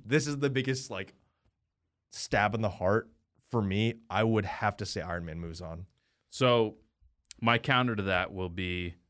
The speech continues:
Speaker 2: I'm not asking you to remove Iron Man from the equation for these Marvel movies. It's not like it never existed.
Speaker 1: Yeah.
Speaker 2: Yes, crucial to everything,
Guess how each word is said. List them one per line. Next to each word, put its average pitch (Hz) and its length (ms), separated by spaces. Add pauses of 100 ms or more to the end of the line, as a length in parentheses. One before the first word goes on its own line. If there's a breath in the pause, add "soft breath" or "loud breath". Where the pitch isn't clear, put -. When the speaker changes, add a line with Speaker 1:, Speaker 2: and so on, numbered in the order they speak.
(140)
Speaker 2:
I'm 110 100
not 120 180
asking 113 380
you 101 120
to 95 80
remove 98 540
Iron 90 280
Man 87 240
from 90 200
the 87 100
equation 87 500
for 90 200
these 82 180
Marvel 80 300
movies. 80 420
It's - 140
not 110 140
like 95 180
it 101 80
never 87 260
existed. 87 500 (100)
Speaker 1:
Yeah. 90 260
Speaker 2:
Yes, 101 520 (160)
crucial 107 760
to - 240
everything, 90 520